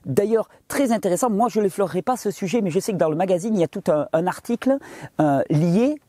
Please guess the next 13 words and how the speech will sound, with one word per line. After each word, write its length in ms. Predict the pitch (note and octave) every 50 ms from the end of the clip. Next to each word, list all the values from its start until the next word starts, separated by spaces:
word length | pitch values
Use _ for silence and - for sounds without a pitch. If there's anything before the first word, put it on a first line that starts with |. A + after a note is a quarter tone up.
| _ _ -
à 60 | -
cette 180 | - F3+ D#3 C3+
dimension-là 600 | E3 E3+ E3+ D#3 D3+ - - E3+ D#3 F#3 A#3 B3 _
par 120 | - G3 E3+
rapport 280 | F3+ F3 - A#3+ A#3
à 20 | G3+
la 100 | E3 -
pratique 340 | - E3+ D#3 - G#3 -
sportive. 520 | - - - G3+ - - - - D#3 A#2 G#2 - - - - - - - _ _
Quand 300 | - B3 C4 C#4 C#4+ - _ -
appliquer 400 | - - - F3 F3 - - A#3+
le 100 | G#3 F3+
froid ? 280 | D3 - - D3 C3